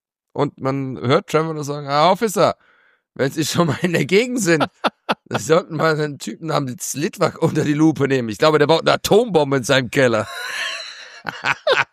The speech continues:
Speaker 2: Ah, da, da,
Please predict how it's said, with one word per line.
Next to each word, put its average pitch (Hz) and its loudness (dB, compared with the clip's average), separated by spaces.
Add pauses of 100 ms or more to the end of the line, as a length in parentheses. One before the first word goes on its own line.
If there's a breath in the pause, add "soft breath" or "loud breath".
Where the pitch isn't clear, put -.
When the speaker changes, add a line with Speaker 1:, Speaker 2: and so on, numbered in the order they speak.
(4000 loud breath)
Speaker 2:
Ah, 254 4 (1080 loud breath)
da, 370 6 (1300 loud breath)
da, - -8